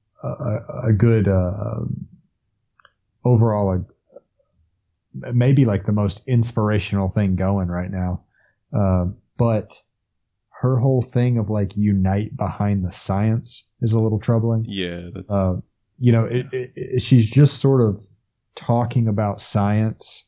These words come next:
Speaker 1: as if it has no connection to the conditions of the culture that she's trying to have changed. You know, uh,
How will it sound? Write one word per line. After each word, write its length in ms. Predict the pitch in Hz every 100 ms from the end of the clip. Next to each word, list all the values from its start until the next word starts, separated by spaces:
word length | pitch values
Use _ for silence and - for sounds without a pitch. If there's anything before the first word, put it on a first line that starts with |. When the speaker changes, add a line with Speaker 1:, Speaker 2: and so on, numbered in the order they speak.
| _ _ _ _
Speaker 1:
as 260 | 104 98 85
if 200 | 98 92
it 120 | 95
has 380 | - 107 98 87
no 300 | 95 95 98
connection 920 | 101 104 92 92 - - 98 98 101 - _ _ _ _ -
to 120 | 101
the 100 | 98
conditions 640 | 98 92 92 90 101 95
of 100 | 95
the 60 | 92
culture 420 | - 95 92 95
that 140 | 92 -
she's 260 | - 92
trying 420 | - 92 90 90 92
to 360 | 95 90 90 -
have 240 | 98 90 -
changed. 720 | - 90 92 104 117 - - _ _ _ _ _
You 100 | 113
know, 240 | 110 110 -
uh, 340 | 113 101 95